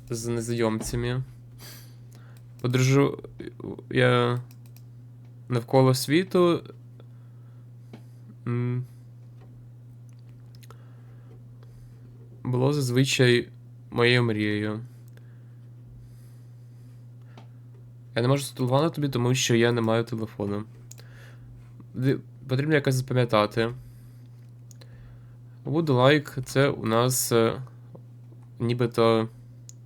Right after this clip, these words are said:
варіант, е, з ту інфінітивом.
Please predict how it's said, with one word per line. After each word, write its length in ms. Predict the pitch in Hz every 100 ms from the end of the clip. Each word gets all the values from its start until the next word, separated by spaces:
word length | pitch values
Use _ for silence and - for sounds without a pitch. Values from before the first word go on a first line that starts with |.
| - - - - - - - - - - - - - -
варіант, 760 | 117 113 117 120 123 123 117 -
е, 260 | 113 113 - - -
з 220 | - - 117 113 113 113 113 - - - - - - - - - - - - - - -
ту 180 | - 123
інфінітивом. 1000 | 123 - 120 120 117 113 107 110 117